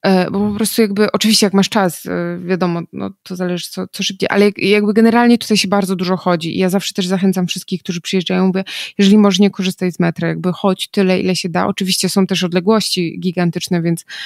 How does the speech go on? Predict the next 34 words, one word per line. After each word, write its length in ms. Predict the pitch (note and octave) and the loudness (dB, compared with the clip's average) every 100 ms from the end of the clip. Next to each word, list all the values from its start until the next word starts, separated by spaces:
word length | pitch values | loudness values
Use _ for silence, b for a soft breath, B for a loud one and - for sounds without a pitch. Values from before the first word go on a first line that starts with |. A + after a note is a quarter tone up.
| B B - | B B 2
nie 100 | G3 | 4
zawsze 280 | F#3+ F#3+ G3 | 4 2 4
możesz, 520 | F#3 E3+ F3 E3+ - - | 4 4 2 0 -2 0
e, 580 | F3+ E3+ E3+ E3+ E3 - | 2 2 2 2 0 -2
możesz 280 | F#3+ F3 E3 | -2 -2 0
jechać, 500 | F3 E3 E3+ - - | -2 0 -2 -4 -2
e, 160 | F#3+ F3+ | 2 4
no, 260 | F#3 F3+ | 4 2
zawsze 260 | F3+ F#3 F#3+ | 0 0 4
możesz 220 | F3+ E3+ | 2 2
przejść, 480 | - - F3+ E3+ - - - - - | -2 0 0 -2 -10 -14 -14 -14 -10
czasem 260 | F#3+ F#3 | -8 -4
trzeba 240 | F3+ - F3 | -4 -4 -6
po 100 | E3+ | -8
prostu 260 | - - | -14 -14
wziąć 200 | D#3+ E3+ | -6 -6
to 80 | - | -4
metro. 340 | E3+ E3 A3+ C4 B B B B B - | -6 -4 -6 -8 B B B B B 0
Natomiast, 720 | G3 F#3+ G3+ G3+ G3 - - | 0 2 2 2 0 -6 -6
em, 500 | F#3+ F#3 F#3 F#3 F#3 - _ _ _ _ _ _ - - _ _ _ - | -2 0 2 0 -2 -6 _ _ _ _ _ _ -20 -20 _ _ _ 0
no 120 | G#3 | 2
właśnie 240 | G3 F#3+ G3+ | 2 0 0
tu, 80 | |
mm, 560 | G#3 - G3+ G3 F#3+ F#3 - | -2 -4 -4 -2 -4 -6 -6
ta, 240 | G#3+ F#3 F3+ - | -4 -4 -4 -8
ta 100 | G3 | -8
ilość, 480 | F#3 F#3+ - - - | -6 -8 -10 -14 -10
e, 380 | F#3 F#3 F3+ F3 | -6 -4 -4 -6
ilość 280 | - F#3+ - | -4 -4 -4
kroków, 440 | - - F#3 F#3+ | -4 -2 0 0
którą, 460 | - F3+ F3 E3+ E3 | -2 -4 -2 -4 -6
e, 340 | E3 F3 E3+ E3+ | -6 -4 -2 -4
którą 280 | - - F3+ | -8 -2 0
robimy, 460 | F3 E3+ F3 G3 | -2 -2 -2 -2